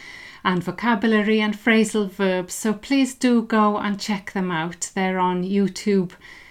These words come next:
uh, dot com forward slash Fiona Whatton. Hopefully now I'm back into a routine of doing my weekly podcast,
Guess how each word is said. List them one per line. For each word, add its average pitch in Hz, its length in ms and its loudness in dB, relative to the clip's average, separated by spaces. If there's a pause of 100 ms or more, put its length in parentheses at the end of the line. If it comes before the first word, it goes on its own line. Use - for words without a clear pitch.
(120)
uh, 185 200 2
dot 175 340 -6
com 285 340 6
forward 233 480 2
slash 185 500 -4 (140)
Fiona 190 840 0 (160)
Whatton. 151 680 -4 (680)
Hopefully 294 680 0
now 233 440 2
I'm 214 240 0
back 214 360 -2
into 208 540 0
a 196 140 -2
routine 214 720 0
of 180 320 -2
doing 202 320 2
my 185 400 -2 (100)
weekly 196 680 0 (280)
podcast, - 920 -2